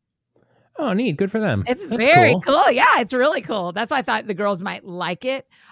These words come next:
Speaker 2: only because I think that's right up their alley of, like,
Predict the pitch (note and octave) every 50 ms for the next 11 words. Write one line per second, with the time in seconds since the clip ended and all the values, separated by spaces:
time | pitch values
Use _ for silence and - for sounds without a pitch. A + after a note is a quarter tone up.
0 | - _ - A3 A3 A3+ G#3+ G#3+ - A3+ G#3 F3+ - - G3+ F3+ - A3 G3+ F3
1 | - F3+ F3 F3 - - F#3 F3 D#3+ F#3 F3+ F#3 F#3 F#3 F#3 - F3+ F3 - -
2 | E3 E3+ E3+ E3+ E3 D#3 D3+ C#3+ E3+ D#3 D3+ D3 - _ _